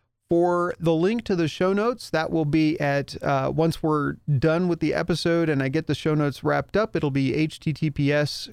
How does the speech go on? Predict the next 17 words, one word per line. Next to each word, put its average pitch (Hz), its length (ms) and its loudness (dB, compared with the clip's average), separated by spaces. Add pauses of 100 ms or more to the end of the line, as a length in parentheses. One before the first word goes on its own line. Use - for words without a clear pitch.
(160)
colon 147 520 2
forward 147 360 0
slash 135 220 0
forward 143 280 -2
slash 135 280 0
B 180 400 0
fifty 170 460 -2
P 180 360 -2
dot 147 420 -2 (340)
info 147 580 0
forward 175 400 -2
slash 139 480 -2
U 175 300 0
A 156 180 2
T 165 240 -4
T 156 180 -2
R 135 300 0